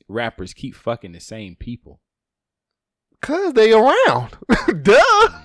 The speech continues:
Speaker 1: It's available.
Speaker 2: <laughs> Yeah. Duh. I'ma
Speaker 1: Right.
Speaker 2: keep, I'ma keep buying something because it's available.
Speaker 1: But you, you don't have to buy it.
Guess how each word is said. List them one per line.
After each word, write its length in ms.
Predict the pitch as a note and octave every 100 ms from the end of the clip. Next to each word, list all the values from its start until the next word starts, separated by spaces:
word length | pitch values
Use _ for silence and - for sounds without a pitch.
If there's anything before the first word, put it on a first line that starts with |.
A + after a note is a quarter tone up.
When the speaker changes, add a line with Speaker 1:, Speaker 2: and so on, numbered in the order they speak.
| - - - - G3+
Speaker 1:
It's 120 | -
available. 540 | A#3+ - A#2 A#2 B2 D#4+ A4
Speaker 2:
<laughs> 120 | A#4+
Yeah. 200 | F3+ C#3 - - - _ F#2 F2+
Duh. 160 | D#3 F#4 G4 F#4+
I'ma 180 | D4+ F4
Speaker 1:
Right. 80 | -
Speaker 2:
keep, 200 | E4+ D#4 B3
I'ma 160 | D#4
keep 300 | D#4 D4+ A3+
buying 400 | A#2 F3 A3+ B3
something 320 | C4+ B3 A#3 A#3+
because 280 | A3 A#3+ B3+
it's 100 | D4
available. 640 | B3 D4 D4 A3 C3 G#2+
Speaker 1:
But 100 | A2+
you, 100 | C#3 -
you 160 | D#4
don't 140 | D#4 D4
have 280 | - - -
to 60 |
buy 200 | A3 -
it. 160 | -